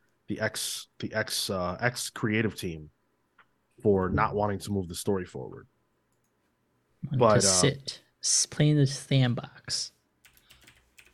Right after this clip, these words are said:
Speaker 1: So yeah, but I guess closing, closing out,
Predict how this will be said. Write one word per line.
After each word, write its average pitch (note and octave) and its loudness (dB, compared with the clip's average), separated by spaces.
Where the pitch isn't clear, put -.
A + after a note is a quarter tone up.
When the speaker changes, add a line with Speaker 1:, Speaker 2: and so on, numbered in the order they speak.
Speaker 1:
So - 4
yeah, A3+ 12
but D#3 8
I F#3 8
guess A#3 6
closing, F3 6
closing F#3+ 6
out, A#2 6